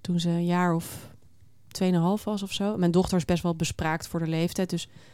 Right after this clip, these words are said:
ze kon goed begrijpen wat ik zei en ze kon ook goed terugpraten. En toen zei ik van, ja, want ik, ik was net voor mezelf begonnen. Papa had een nieuwe baan en ja, we waren nog, nog niet zo bezig met kinderen krijgen. En dat was gewoon nog niet iets wat we tegen elkaar hadden uitgesproken.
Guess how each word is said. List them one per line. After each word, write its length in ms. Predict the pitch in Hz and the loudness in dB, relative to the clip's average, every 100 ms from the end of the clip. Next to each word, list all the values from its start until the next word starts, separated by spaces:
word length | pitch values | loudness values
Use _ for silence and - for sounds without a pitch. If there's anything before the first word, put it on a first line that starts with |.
| - | -14
ze 120 | - | -10
kon 260 | 175 190 175 | -2 0 2
goed 280 | - 190 - | 0 -4 -2
begrijpen 440 | 170 170 165 170 | -4 0 -2 -2
wat 120 | 165 | -4
ik 80 | 170 | -4
zei 280 | - 196 190 | -2 0 2
en 60 | 185 | 0
ze 60 | 170 | -2
kon 160 | 165 | -4
ook 120 | 151 | -4
goed 160 | - 170 | -6 -6
terugpraten. 640 | - 190 - 180 180 208 - - - - - - - - - - - - | -4 -4 -4 -4 -4 -8 -12 -20 -20 -20 -20 -20 -20 -20 -20 -20 -20 -4
En 140 | 185 | 0
toen 140 | 190 | 4
zei 160 | 185 190 | 6 4
ik 120 | 180 | 2
van, 100 | 196 | 2
ja, 160 | 208 196 | 2 4
want 220 | 180 170 - | 2 0 -8
ik, 200 | - - - | -10 -10 -12
ik 140 | - | -8
was 140 | 175 | -4
net 160 | 185 180 | -2 -2
voor 120 | 190 | 0
mezelf 400 | 185 180 202 208 | 2 4 4 4
begonnen. 640 | 196 - 196 190 190 185 - | 0 -2 -2 0 0 -2 -2
Papa 300 | 202 202 190 | -2 0 2
had 160 | 190 | 2
een 80 | 185 | 2
nieuwe 280 | 185 190 180 | 2 2 2
baan 460 | 175 175 180 180 | 2 4 4 2
en 200 | - 165 - - - - - - - | 2 -2 -4 -14 -20 -20 -20 -20 -20
ja, 200 | - 160 | -12 -6
we 120 | 165 | -2
waren 300 | 160 175 175 | 0 2 4
nog, 160 | 180 165 | 2 4
nog 180 | 185 170 | 2 4
niet 160 | 185 | 2
zo 120 | 185 | 2
bezig 420 | 165 196 233 220 - | 2 4 4 2 0
met 180 | 190 | -2
kinderen 380 | - 190 175 165 | 2 4 4 2
krijgen. 480 | - 165 165 165 147 | -4 -2 -2 -2 -4
En 80 | 170 | -4
dat 160 | 175 | -4
was 180 | 180 180 | -4 -4
gewoon 380 | - 180 175 175 - - - - - - | -2 0 0 -2 -8 -20 -20 -20 -20 0
nog 220 | 196 190 | 4 4
niet 160 | 185 196 | 4 2
iets 160 | 190 - | 2 0
wat 180 | 190 | -2
we 80 | - | -2
tegen 260 | - 190 175 | 0 0 0
elkaar 240 | - 180 | 0 4
hadden 240 | 175 180 175 | 4 4 4
uitgesproken. 920 | 180 247 - - - 156 160 190 226 | 4 4 2 -4 -2 -2 0 -2 -6